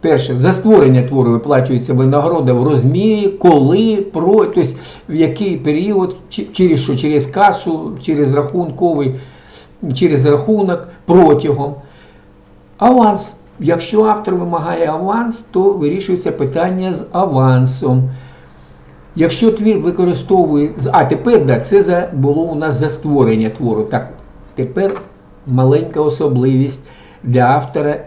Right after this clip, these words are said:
і замовника. За вина-, винагорода за створення твору є, на, на цю винагороду нараховується єдиний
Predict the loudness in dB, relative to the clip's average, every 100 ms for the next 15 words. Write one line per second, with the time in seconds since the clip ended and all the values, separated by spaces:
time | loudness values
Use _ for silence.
0 | -8 0 2 2 0 0 2 2 0 -2
1 | -2 -2 2 2 2 0 0 0 0 2
2 | 2 2 2 2 2 2 0 -2 -4 -4
3 | -4 -4 -2 0 2 0 -2 0 2 4
4 | 2 0 -4 -8 -20 -18 -4 0 4 4
5 | 4 0 -2 -2 -2 -2 -2 0 2 4
6 | 2 2 0 0 -2 0 0 0 -2 2
7 | 2 4 2 4 4 4 2 0 0